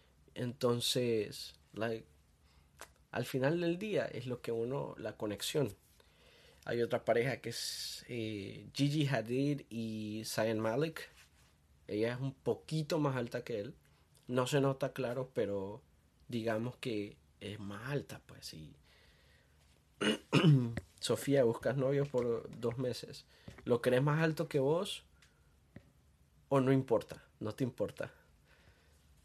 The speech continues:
Eh, <laughs> ok. Ok, Sofía anda buscando novia, así que apúntense. Creo que no hay ningún hombre conectado ahorita en mi live, pero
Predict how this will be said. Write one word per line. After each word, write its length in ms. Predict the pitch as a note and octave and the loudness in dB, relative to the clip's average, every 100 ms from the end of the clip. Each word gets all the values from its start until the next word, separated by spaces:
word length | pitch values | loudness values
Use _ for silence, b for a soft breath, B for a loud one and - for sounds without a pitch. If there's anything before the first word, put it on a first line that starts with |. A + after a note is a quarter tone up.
| - - _ _ - - _ _ | -20 -20 _ _ -20 -20 _ _
Eh, 380 | - A2 A#2+ G#2+ - - | -2 0 0 -2 -6 -6
<laughs> 1800 | - - - - - - - - - - - - - - D3+ G#2+ - - | -4 -6 -12 -10 -6 -4 -4 -8 -10 -20 -20 -20 -20 -16 -14 -14 -14 -8
ok. 220 | G#2+ G#2 G#2+ A2 - b b b b b _ _ - _ _ - - | -6 -2 -4 -4 -10 b b b b b _ _ -20 _ _ -20 -16
Ok, 240 | - - C#3 D3 E3+ | -14 -2 2 2 0
Sofía 360 | - C3+ C3+ C3 | -4 -4 0 2
anda 160 | C#3 | 2
buscando 340 | C#3+ C#3+ B2+ C3+ | 0 -2 -2 0
novia, 340 | C#3 D3+ C#3 | 0 0 -2
así 200 | C#3 B2 | -4 -6
que 400 | - A#2+ A#2 - | -6 -6 -6 -8
apúntense. 840 | - A2+ C3 C3+ C#3+ D#3 - D#3 E3 _ _ _ - | -8 -4 -2 0 0 -2 -2 -4 -6 _ _ _ -4
Creo 180 | C#3 C#3 | -2 0
que 120 | C3 | -2
no 100 | A#2 | 0
hay 80 | C3 | 2
ningún 420 | C#3+ D#3 D#3 D#3+ | 4 4 4 4
hombre 300 | D#3+ D#3+ D3+ | 4 4 0
conectado 480 | C3+ A#2+ - B2+ C3 | 0 0 0 0 2
ahorita 340 | C3+ C#3 C#3 | 0 -2 -2
en 100 | C3+ | 0
mi 100 | C3+ | 0
live, 280 | B2+ B2+ B2+ | 0 0 -2
pero 280 | - G2+ F#2+ | -2 -4 -6